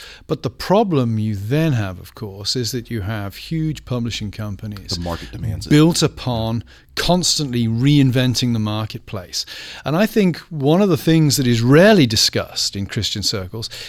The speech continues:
Speaker 1: is the responsibility that publishers have not to publish junk, and dare I say it, not to publish the tenth book by a particular person on a subject they've written on ten times before.
Speaker 2: Yeah.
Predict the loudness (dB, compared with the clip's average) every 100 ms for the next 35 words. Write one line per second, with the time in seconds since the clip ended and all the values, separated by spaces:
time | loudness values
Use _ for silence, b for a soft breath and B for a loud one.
0 | B 0 2 2 2 2 2 2 0 0
1 | 0 0 -4 -8 -8 -4 0 2 2 0
2 | -4 -10 -14 -18 -20 -20 -20 B B B
3 | B 2 2 -2 -2 -2 -2 -6 -8 -8
4 | -8 -10 -6 -4 0 0 2 2 2 0
5 | B B B 4 4 2 -2 2 2 2
6 | 0 -2 -6 -2 0 0 -2 -2 0 0
7 | 0 -2 0 0 -2 -4 -4 -2 -4 0
8 | 2 2 0 -2 -4 -2 0 0 -2 -4
9 | -4 -2 2 0 0 -2 -2 -2 0 0
10 | 2 0 0 -2 -4 -6 -4 0 0 0
11 | -6 -16